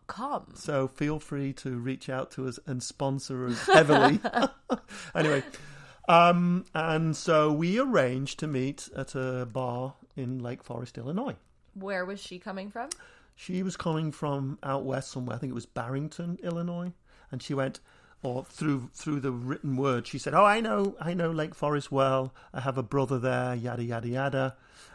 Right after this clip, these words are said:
Speaker 2: And she, we arranged to meet at this bar. So anyway, I get there early, and I'm sat at the bar, and I'm waiting for this individual to walk in.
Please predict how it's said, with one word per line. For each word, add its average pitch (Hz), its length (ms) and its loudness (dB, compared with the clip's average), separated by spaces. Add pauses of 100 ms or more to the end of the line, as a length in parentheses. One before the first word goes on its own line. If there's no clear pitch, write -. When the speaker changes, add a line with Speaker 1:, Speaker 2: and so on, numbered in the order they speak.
(140)
Speaker 2:
And 127 560 2 (140)
she, - 340 -10
we 120 280 -4
arranged 127 580 2
to 131 80 -2
meet 117 320 -2 (120)
at 117 200 -6 (120)
this 117 260 -6
bar. 117 420 -4 (500)
So 185 120 4
anyway, 160 320 8
I 135 100 2
get 135 340 0
there 156 280 4
early, 120 440 0
and 127 100 -8
I'm 120 120 -4
sat - 300 -6
at 127 80 -6
the 127 100 -4
bar, 113 420 -2 (800)
and 123 240 0
I'm 120 200 0
waiting 131 380 2
for 131 160 -6
this 120 240 -2 (200)
individual 120 600 -2
to - 120 -10
walk 113 380 -6
in. 113 240 -4